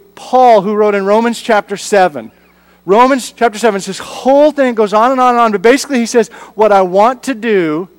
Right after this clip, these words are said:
I don't do. The things that I don't want to do, I find myself doing." You read this and you can read this whole paragraph and you go, "That's me. That is so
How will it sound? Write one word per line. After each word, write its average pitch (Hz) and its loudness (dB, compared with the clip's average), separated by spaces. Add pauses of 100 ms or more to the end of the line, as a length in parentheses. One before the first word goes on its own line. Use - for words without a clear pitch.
(420)
I 175 -2
don't 180 -4
do. 147 -8 (440)
The 190 -6
things 240 0
that 247 -2
I 214 2
don't 226 0
want 214 -2
to 196 -4
do, 196 -2
I 185 -2
find 190 -4
myself 175 -6
doing." 143 -10 (460)
You 240 -6
read 247 -4
this 240 -4
and 240 -4
you 220 -8
can 247 -4
read 262 -2
this 240 -10
whole 233 -4
paragraph 226 -6
and 202 -14
you 185 -16
go, 208 -12 (320)
"That's 233 -12
me. 208 -8 (300)
That 233 -2
is 240 -6
so 240 -10